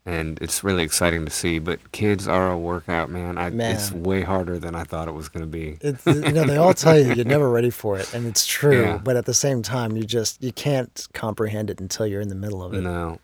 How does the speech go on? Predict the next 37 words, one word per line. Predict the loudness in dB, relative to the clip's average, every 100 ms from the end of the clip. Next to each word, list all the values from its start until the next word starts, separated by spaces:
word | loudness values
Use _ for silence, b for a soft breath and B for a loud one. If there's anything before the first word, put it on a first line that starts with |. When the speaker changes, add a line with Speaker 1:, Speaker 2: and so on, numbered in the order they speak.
| -2
Speaker 1:
and | 0 0 -2
we're | 2 4 6
getting | 4 4
a |
lot | 2 2
of |
help. | 2 2 2
We | 0
have | -2
a |
lot | -2 -2
of | -2
family | 0 0 0
help. | 0
I | -2
can't | -2 -2 -2
even | -4 -6
imagine | -8 -8 -4 0 2 2 0 -2 0
what | 0
it's | 0 -2
like | -2 -2
to | -4
be | -2 0 0 -4 _ _ _ _ _ -4
a |
single | 0 2 2 0
parent, | -2 -2 0 -2 -4 -6
you |
know, | -2 2
like, | 2 0 -2
Speaker 2:
Uh-huh. | -4 -2 -4 -6
Speaker 1:
the | -4
moms | 2 4 4 2 2
that |
are | 0
home | 2 2 2 2
or | 0
they're | -2 -4